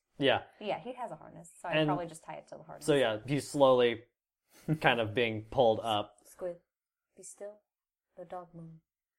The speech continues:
Speaker 1: And so you can see him slowly kind of, like, club-, clumsily roll over the rock, and then the few minute, moments later, the rope comes sailing back down.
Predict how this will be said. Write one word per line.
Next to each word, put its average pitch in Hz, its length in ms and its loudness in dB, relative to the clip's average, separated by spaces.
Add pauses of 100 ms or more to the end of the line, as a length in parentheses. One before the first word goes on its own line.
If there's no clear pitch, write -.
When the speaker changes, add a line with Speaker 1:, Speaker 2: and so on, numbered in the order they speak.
(180)
Speaker 1:
And 123 300 0
so 117 240 4
you 117 100 -2
can 127 120 -2
see 131 200 0
him 127 140 0
slowly 120 340 2
kind 120 140 -4
of, 110 60 -6
like, 110 280 -4
club-, 113 540 -2
clumsily 113 440 0
roll 107 280 2
over 104 180 0
the 107 80 -2
rock, 104 320 0
and 123 100 -6
then 104 180 -4
the 101 400 -6
few 147 100 0
minute, 117 200 -4
moments 123 240 -6
later, 117 360 -2 (280)
the 131 100 2
rope 117 200 2
comes 113 180 -6
sailing 101 240 -4
back - 180 -16
down. - 220 -16